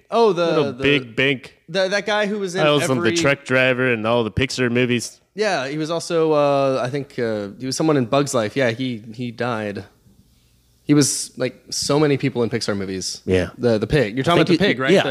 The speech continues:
Speaker 1: The, the pig
Speaker 2: He's,
Speaker 1: bank.
Speaker 2: yeah, he's
Speaker 1: Yeah,
Speaker 2: in
Speaker 1: him.
Speaker 2: every, yeah, he was in Cheers originally, but
Speaker 1: Okay,
Speaker 2: he's, like,
Speaker 1: okay, yeah,
Speaker 2: voices
Speaker 1: him.
Speaker 2: every single Pixar thing.
Speaker 1: Yeah, I could see that <laughs> voice for,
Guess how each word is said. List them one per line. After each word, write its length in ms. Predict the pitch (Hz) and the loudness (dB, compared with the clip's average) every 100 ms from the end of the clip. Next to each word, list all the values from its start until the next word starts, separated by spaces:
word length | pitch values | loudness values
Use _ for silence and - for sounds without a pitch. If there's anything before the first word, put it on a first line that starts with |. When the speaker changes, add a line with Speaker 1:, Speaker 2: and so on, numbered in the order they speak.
| 123 | -4
Speaker 1:
The, 40 | 113 | -6
the 60 | |
pig 100 | 170 | 0
Speaker 2:
He's, 120 | 156 135 | 2 2
Speaker 1:
bank. 160 | 101 - | -4 -4
Speaker 2:
yeah, 200 | 165 107 | -2 -2
he's 220 | 131 127 | -2 0
Speaker 1:
Yeah, 140 | 175 | 2
Speaker 2:
in 40 | 123 | 2
Speaker 1:
him. 60 | |
Speaker 2:
every, 300 | 196 120 107 - | 2 -2 -4 0
yeah, 140 | 123 | 0
he 140 | 113 127 | 2 -2
was 100 | 127 | -4
in 160 | 123 | -4
Cheers 460 | 107 - 127 131 131 | -4 0 0 0 -2
originally, 540 | 123 135 131 139 139 | -2 -4 -4 -4 -4
but 260 | 135 - 277 | -4 0 2
Speaker 1:
Okay, 160 | - | 2
Speaker 2:
he's, 160 | 127 110 | 0 2
like, 160 | 120 117 | 2 2
Speaker 1:
okay, 200 | 180 127 | 2 4
yeah, 100 | 135 | 4
Speaker 2:
voices 260 | 127 135 117 | 4 0 -2
Speaker 1:
him. 60 | 113 | -2
Speaker 2:
every 240 | 117 123 | 0 0
single 480 | 117 123 113 110 98 | -2 -6 -4 -4 -4
Pixar 500 | - 113 - 101 95 | -8 -8 -6 -6 -6
thing. 280 | - 92 101 | -8 -8 -8
Speaker 1:
Yeah, 280 | 151 147 143 | -6 -4 -2
I 120 | 147 | -4
could 160 | 151 135 | -6 -6
see 180 | 143 | -4
that 500 | 120 117 113 - 127 - | 0 2 0 -2 -4 -6
<laughs> 60 | |
voice 360 | 127 123 113 107 | -6 -2 -2 -6
for, 420 | - 110 110 104 | -6 -6 -6 -10